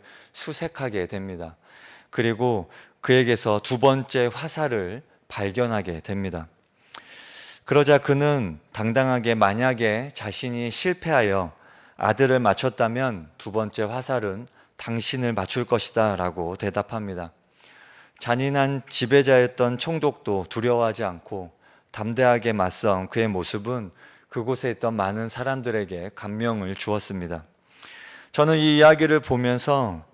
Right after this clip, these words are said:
이 빌헤름 텔의 아들을 생각해 보게 되었습니다. 그 아들은 어떻게 그 화살 앞에서 움직이지 않고 가만히 있었-,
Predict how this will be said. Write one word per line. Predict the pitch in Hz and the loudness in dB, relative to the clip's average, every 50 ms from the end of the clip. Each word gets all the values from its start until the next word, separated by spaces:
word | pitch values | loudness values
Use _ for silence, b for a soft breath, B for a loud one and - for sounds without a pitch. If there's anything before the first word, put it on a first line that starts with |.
| _ _ | _ _
이 | - 113 117 110 | -6 -4 -4 -4
빌헤름 | - - 117 117 120 117 120 131 151 147 151 147 143 | -4 -2 0 0 0 0 0 -2 -2 0 0 -2 -4
텔의 | - - 143 143 127 117 101 101 123 147 143 - | -4 -4 -4 0 0 0 0 0 -2 -6 -12 -12
아들을 | - - 98 104 98 107 131 127 120 113 101 92 101 120 147 147 | -10 -6 -4 -4 -2 -2 -2 -2 0 -2 -2 -2 -4 -8 -12 -14
생각해 | - - 131 135 139 135 127 - - 131 117 | -12 -10 -8 -4 -2 -4 -4 -2 -4 -4 -4
보게 | 107 107 95 98 98 95 | -4 -4 -4 -2 -2 -2
되었습니다. | 90 104 98 101 95 - - 98 90 87 87 85 85 - _ B B B B B B B B B B B B | -2 -2 -2 -2 -4 -4 -8 -8 -6 -6 -8 -8 -10 -14 _ B B B B B B B B B B B B
그 | - - 160 | 0 2 4
아들은 | 139 117 113 107 135 135 131 135 135 131 117 95 82 78 - b b b b b | 6 6 4 4 2 0 2 0 0 -2 -4 -6 -10 -14 -18 b b b b b
어떻게 | b 98 95 - - 123 - - - 123 113 | b -6 -4 -2 -2 -4 -4 -4 -6 -6 -6
그 | - - 127 123 | -6 -4 -4 -4
화살 | 117 120 147 151 - 156 147 135 | -4 -6 -8 -10 -8 -6 -4 -4
앞에서 | 110 90 - - - 101 - - 104 90 82 - _ b b b b b b b | -4 -4 -6 -8 -10 -10 -10 -10 -12 -12 -12 -14 _ b b b b b b b
움직이지 | 120 113 127 131 123 139 131 127 131 117 123 | -6 -4 -2 0 0 0 0 -2 0 2 2
않고 | 107 98 98 92 - 104 101 | 2 2 0 -2 -2 -2 -4
가만히 | - - - - 110 107 110 113 117 117 117 113 101 | -2 -4 -6 -4 -2 -2 -2 -2 -2 -4 -6 -8 -10
있었-, | 87 - - 120 110 - - - | -8 -6 -6 -6 -4 -6 -10 -18